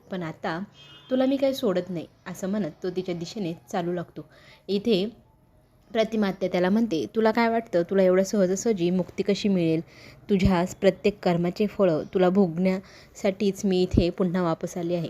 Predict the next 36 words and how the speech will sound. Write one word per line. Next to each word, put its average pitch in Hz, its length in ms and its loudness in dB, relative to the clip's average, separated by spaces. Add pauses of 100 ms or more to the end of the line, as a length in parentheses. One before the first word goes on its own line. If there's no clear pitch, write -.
(240)
आता 170 220 -2
मी 196 220 0
पूर्वीची 202 400 2
प्रतिमा 226 420 -2
नाही, 233 180 -2 (440)
जी 214 80 2
घाबरत 202 380 2
होती. - 280 -4 (240)
आता 180 180 -4
मी 226 120 0
तुझ्याशी 202 380 -2
लढणार, 165 300 -2 (640)
तुला 202 280 0
चांगली 185 340 -2
शिक्षा - 320 -6
पोचेल 190 440 -2 (100)
असं 180 200 -6
काहीतरी 170 340 -4
करणार." 151 320 -6 (160)
त्यावेळेला 156 420 -2
तिच्या 220 640 -4 (360)
समोर 226 360 2 (440)
पुढे 202 220 0
आई 196 260 0
हा 190 300 0
महिपत 180 400 2
येतो 147 260 -6 (220)
आणि 165 160 -6
खिशात 185 320 -4
हात 170 120 -8
घालून 180 380 -2
बंदूक 175 360 0
तिच्या 185 260 -2
कपाळाकडे 175 600 0 (400)
रोखू 190 280 2
लागतो. 175 360 -2